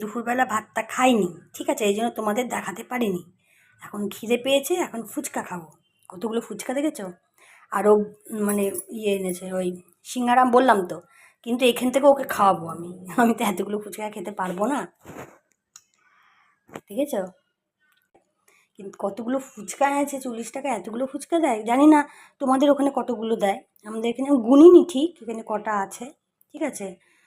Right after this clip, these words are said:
তোমাদের ওখানে চল্লিশ টাকায় কটা, উম, ফুচকা দেয়, আমাকে একটুখানি বলো তো, কমেন্ট করো তো, ঠিক আছে। তো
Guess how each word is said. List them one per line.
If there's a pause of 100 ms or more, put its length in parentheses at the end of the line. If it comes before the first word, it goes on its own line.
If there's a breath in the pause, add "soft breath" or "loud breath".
(1080 loud breath)
তোমাদের
ওখানে
চল্লিশ
টাকায়
কটা,
উম, (100)
ফুচকা
দেয়,
আমাকে
একটুখানি (100)
বলো
তো, (100)
কমেন্ট
করো
তো, (1500 soft breath)
ঠিক
আছে। (100)
তো